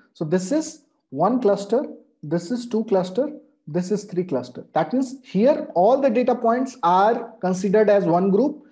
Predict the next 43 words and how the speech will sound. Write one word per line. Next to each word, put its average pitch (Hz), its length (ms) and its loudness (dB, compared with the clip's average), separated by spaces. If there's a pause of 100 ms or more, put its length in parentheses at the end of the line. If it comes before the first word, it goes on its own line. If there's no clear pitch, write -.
(200)
Here 247 440 2
all 202 140 4
the 226 120 4
data 214 240 2
points 220 320 -2
are 202 100 2
divided 180 400 4
it 190 140 4
into 160 360 -2
two 185 120 2
groups. 233 460 -2 (280)
Here 226 380 2
three 254 180 2
groups. 240 340 0 (280)
Subsequently, 247 920 -2 (240)
you 190 100 -2
can 208 240 0
go 226 240 4
on 170 220 0
and 147 120 -2
on. 117 200 -6
For 190 180 2
example, 196 460 -2
here 196 420 0 (240)
now 180 140 -2
I 185 160 2
am 190 160 -2
dividing 175 400 2
the 190 80 0
same 269 360 -4
data 165 240 0
points 151 440 -10 (400)
into 185 680 -6
how 175 80 -2
many? 127 280 -6 (100)
Four 196 160 4
groups. 117 420 -8 (160)
Okay, 202 240 -8
so 170 100 -6
how 170 80 2
will 190 140 2
you 175 80 -2
divide? 120 360 -4